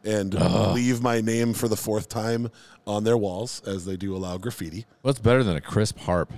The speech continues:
Speaker 1: Oh, it's so good.
Speaker 2: Good
Speaker 1: Especially
Speaker 2: Lord.
Speaker 1: after, like, a deep fried hot dog with ham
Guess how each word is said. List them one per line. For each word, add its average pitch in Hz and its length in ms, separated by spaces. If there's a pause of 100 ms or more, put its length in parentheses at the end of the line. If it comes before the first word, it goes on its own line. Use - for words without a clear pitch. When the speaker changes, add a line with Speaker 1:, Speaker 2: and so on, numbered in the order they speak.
Speaker 1:
Oh, 143 160
it's 95 100
so 127 180
good. 107 200
Speaker 2:
Good 127 60
Speaker 1:
Especially 120 360
Speaker 2:
Lord. - 120
Speaker 1:
after, 135 540 (300)
like, 123 220
a 117 60
deep 117 240
fried 127 240
hot 110 180
dog 120 260
with 104 140
ham 120 400